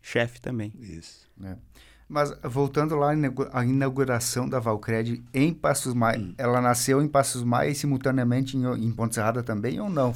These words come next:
Speaker 2: Não.
Speaker 3: Ponte Serrada foi um pouco depois?
Speaker 2: Foi um pouco depois. Ela veio primeiro para Passos Maia e depois foi pro Vargem,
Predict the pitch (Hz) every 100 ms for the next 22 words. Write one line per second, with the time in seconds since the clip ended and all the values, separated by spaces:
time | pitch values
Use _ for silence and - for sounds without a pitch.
0 | 123 107 113 85 78 131 131 120 135 127
1 | - 127 131 120 120 127 120 110 - -
2 | 113 117 143 160 175 95 85 - - -
3 | _ 127 117 120 117 120 117 120 117 117
4 | 120 113 101 - - 113 117 117 104 82
5 | - - - _ _ _ _ - 95 -
6 | 135 104 101 104 131 - _ _ _ _
7 | _ _ _ _ 110 113 123 135 - 120
8 | 127 131 139 151 143 151 92 110 107